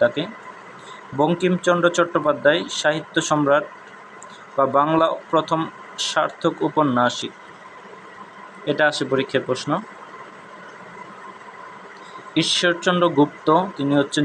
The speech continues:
যুগ সন্ধিক্ষণের কবি, বিসিএস সহ অনেক পরীক্ষায় এটা আসে, মুকুন্দরাম চক্রবর্তী কবি কঙ্কন বা রাম খান দৌলত উজির, ভারতচন্দ্র তিনি রায়গুণাকর নামে পরিচিত, মাইকেল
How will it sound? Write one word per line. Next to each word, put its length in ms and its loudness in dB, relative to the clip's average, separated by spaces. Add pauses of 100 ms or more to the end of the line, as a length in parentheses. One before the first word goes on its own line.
(120)
যুগ 120 4 (120)
সন্ধিক্ষণের 580 0
কবি, 260 0 (720)
বিসিএস 440 2
সহ 160 4
অনেক 180 0
পরীক্ষায় 360 2
এটা 180 4
আসে, 180 -4 (720)
মুকুন্দরাম 640 2
চক্রবর্তী 600 0
কবি 200 4
কঙ্কন 420 2 (280)
বা 180 6
রাম 280 2
খান 240 2
দৌলত 360 4
উজির, 280 0 (640)
ভারতচন্দ্র 580 2 (140)
তিনি 160 4
রায়গুণাকর 640 4
নামে 240 2
পরিচিত, 340 0 (800)
মাইকেল 340 2